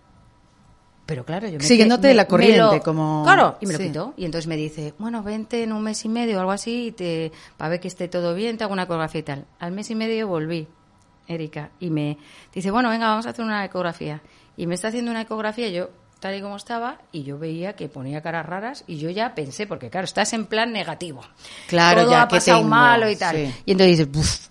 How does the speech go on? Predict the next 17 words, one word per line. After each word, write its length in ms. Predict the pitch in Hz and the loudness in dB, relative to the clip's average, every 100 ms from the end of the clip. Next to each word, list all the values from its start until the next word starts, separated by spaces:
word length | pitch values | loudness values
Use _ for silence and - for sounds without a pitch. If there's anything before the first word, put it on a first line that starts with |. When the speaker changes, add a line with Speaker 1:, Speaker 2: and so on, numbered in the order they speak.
| - | -10
Speaker 1:
ahora, 420 | 180 196 233 247 190 | -4 -2 -2 -4 -8
mm, 760 | 180 156 - 143 139 127 135 - | -8 -8 -12 -18 -18 -18 -18 -4
Speaker 2:
Sí, 220 | 220 214 | 0 2
sí. 100 | 240 | 4
Speaker 1:
tengo 200 | 247 240 | 4 4
mal 240 | 247 254 | 4 4
cualquier 320 | 240 208 226 | 2 4 4
cosa 260 | 220 196 214 | 4 4 4
por 140 | 185 | 4
ahí". 120 | 165 170 | 4 2
Speaker 2:
Cualquier 140 | 185 | 0
cosa. 320 | 180 127 - | -2 -4 -2
Speaker 1:
Y 120 | 254 226 | -2 2
tal. 260 | 180 151 | 2 0
Y 80 | 202 | -4
me 120 | 190 | -2
dice, 440 | 160 151 151 135 | -2 -4 -4 -6